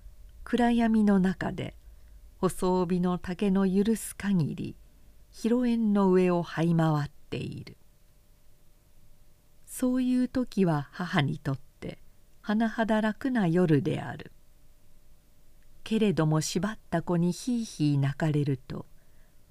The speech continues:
母は気が気でない。お百度の足が非常に速くなる。大変息が切れる。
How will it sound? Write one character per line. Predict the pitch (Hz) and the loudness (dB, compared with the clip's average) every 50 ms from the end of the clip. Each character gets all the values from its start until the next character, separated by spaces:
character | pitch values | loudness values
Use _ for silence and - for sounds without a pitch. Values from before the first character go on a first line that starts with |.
| - - - | -20 -20 -10
母 | - 226 208 196 - 185 170 | -8 -6 -6 -2 0 0 2
は | 170 170 170 | 2 0 -2
気 | - - - 226 | -4 -4 -2 -2
が | 220 214 220 | 0 0 -2
気 | - - - 185 | -4 -2 -2 0
で | 170 190 180 | 2 2 2
な | 165 151 143 131 | 2 2 0 0
い。 | - 170 - - - - - - _ - - - - - - - - - - - - - - - - | -2 -8 -12 -14 -18 -20 -20 -20 _ -20 -20 -20 -20 -20 -20 -20 -20 -20 -20 -20 -20 -20 -20 -20 -4
お | - 170 | -2 -2
百 | 165 - 196 185 - - 190 175 | -2 0 -2 -4 -2 -2 0 0
度 | 160 160 156 | 2 2 0
の | 139 139 139 139 | 0 0 0 0
足 | 143 147 - - 170 | -2 -4 -4 -2 -2
が | 151 143 143 | 0 0 0
非 | 139 - - - 165 | -2 -2 -4 -4 -2
常 | - 226 220 240 247 | 0 0 0 0 0
に | 226 220 220 | 0 -2 -2
速 | 208 - 208 202 180 160 - | -2 -2 -4 -2 -2 -4 -6
く | - - 139 | -8 -10 -8
な | - - 127 - | -6 -6 -8 -10
る。 | - - - - - - - - _ _ - - - - - - - - - - | -12 -14 -18 -18 -20 -20 -20 -20 _ _ -20 -20 -20 -20 -20 -20 -20 -20 -20 -20
大 | - - 202 208 214 208 | -8 -4 -2 0 0 0
変 | 196 - 214 208 214 214 208 202 208 _ | -2 -2 0 0 2 2 0 -2 -4 _
息 | 254 240 - - 214 202 | -6 -6 -4 -2 0 2
が | 185 185 175 170 | 2 2 0 0
切 | - - - - 196 | -6 -8 -2 0 2
れ | 190 196 190 | 2 2 0
る。 | 170 - | -2 -6